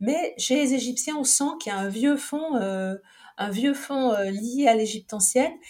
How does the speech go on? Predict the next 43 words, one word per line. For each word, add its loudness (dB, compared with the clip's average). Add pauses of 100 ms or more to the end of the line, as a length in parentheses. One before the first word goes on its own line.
(220)
Et 0
il 2
y 0
a -2
encore -2
des, 4
des 0
survivances, 2
euh, 2
qui -12
sont -4
étonnantes, 4
euh, 0 (300)
dans -2
la -2
campagne. 2
On 0
voit 4
que 0
les 2
gens, 0
ils 0
savent -8
pas 6
pourquoi, 2
mais 6 (340)
ils, -20
ils -6
s'adressent 6
au 2
Nil, 6
par 2
exemple, 0
comme, 0
et -4
ils 4
jettent 2
des 0
choses 0
dedans, 2
comme 0
des 0
offrandes, 4